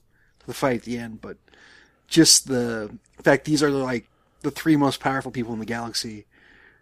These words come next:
and they're just kind of removed from the, the regular violence that's going on beneath them is, is really cool.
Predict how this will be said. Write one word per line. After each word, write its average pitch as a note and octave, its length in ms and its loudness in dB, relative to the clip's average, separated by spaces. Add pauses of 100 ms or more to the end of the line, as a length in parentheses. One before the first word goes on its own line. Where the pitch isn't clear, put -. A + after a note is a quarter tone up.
(160)
and A#2 120 -4
they're B2 80 0
just A2+ 200 0
kind A#2+ 260 0
of A2 320 -2 (240)
removed C#3+ 420 6
from A#2+ 240 -2
the, A2+ 320 -6
the C3 60 -8
regular B2 360 2
violence B2 400 -4
that's A#2 140 -4
going A#2 220 -8
on A2+ 160 -12
beneath A2 340 -14
them A2+ 320 -16
is, - 240 -12
is B2 140 -10
really C3+ 180 -2
cool. A2+ 380 -10